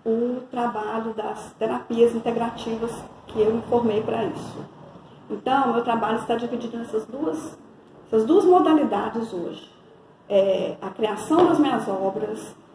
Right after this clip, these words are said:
é, os cursos que eu ministro e a minha parte que é das terapias integrativas.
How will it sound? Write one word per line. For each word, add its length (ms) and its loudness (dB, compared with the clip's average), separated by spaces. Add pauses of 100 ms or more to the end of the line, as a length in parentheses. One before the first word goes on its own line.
(460)
é, 540 -2
os 160 -6
cursos 680 4
que 80 -2
eu 220 4 (180)
ministro 800 0 (440)
e 380 4
a 80 -4
minha 280 -2
parte 840 -6 (380)
que 220 2
é 460 2 (240)
das 360 -2
terapias 500 -2
integrativas. 1000 -8